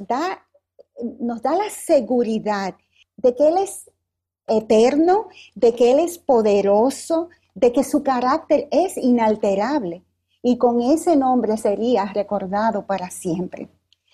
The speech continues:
Ahora bien, cuando yo entiendo el significado de este nombre, ¿sabes qué?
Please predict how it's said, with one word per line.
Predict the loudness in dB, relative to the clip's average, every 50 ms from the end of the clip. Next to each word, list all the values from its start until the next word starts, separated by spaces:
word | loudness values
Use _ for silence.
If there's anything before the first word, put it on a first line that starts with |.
| _ _ _ _ _ _ _ _
Ahora | _ 2 2 4 4 4 4 2 2
bien, | 0 2 2 2 2 2 0 -4 -8 -12 _ _ _ _
cuando | 2 2 4 4 4 4 4 4 2
yo | 2 2 2
entiendo | 2 2 2 4 4 4 4 4 2 4 2
el | 2 2 0
significado | -2 -6 -2 0 0 0 0 -2 -4 -6 -4 -2 -2 0 0 0 -2 -2 -2
de | -2 -4
este | -4 -2 -2 -2 -2
nombre, | 0 -2 -2 -4 -4 -6 -10 -14 -14 -8
¿sabes | -4 -4 0 0 0 -2 -2 0
qué? | 2 2 2 2 0